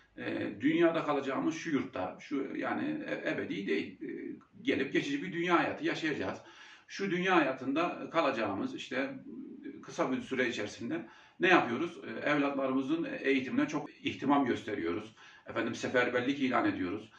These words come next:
Efendime söyleyeyim, hiç oralarda efendim çocuk, e, e, çok a-, aşırı derecede bir hasta olmadıktan sonra işi çıkmaz, gücü çıkmaz, tarlaya, takıma vesaire gitmez, gezmelere gitmez. Bütün zaten tatiller,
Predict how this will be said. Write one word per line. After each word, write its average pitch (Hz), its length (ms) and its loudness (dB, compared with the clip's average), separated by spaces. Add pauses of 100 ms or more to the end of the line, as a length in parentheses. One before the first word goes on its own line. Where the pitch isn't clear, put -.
(220)
Efendime 113 380 0
söyleyeyim, 113 420 0
hiç 139 100 2
oralarda 123 440 -2
efendim 117 400 -2
çocuk, 117 380 -6
e, 104 160 0 (560)
e, - 120 -6
çok 139 220 0
a-, - 320 -4
aşırı 131 240 0
derecede 117 300 2
bir 117 60 0
hasta 123 300 0
olmadıktan 123 440 0
sonra 110 180 -4
işi - 240 -4
çıkmaz, 107 420 -4
gücü 123 200 -4
çıkmaz, 101 400 -4
tarlaya, 117 360 -2
takıma 117 320 -4
vesaire 113 380 0
gitmez, 92 400 -4
gezmelere 113 460 4
gitmez. - 420 -2
Bütün 165 220 0
zaten 135 400 2
tatiller, 113 600 2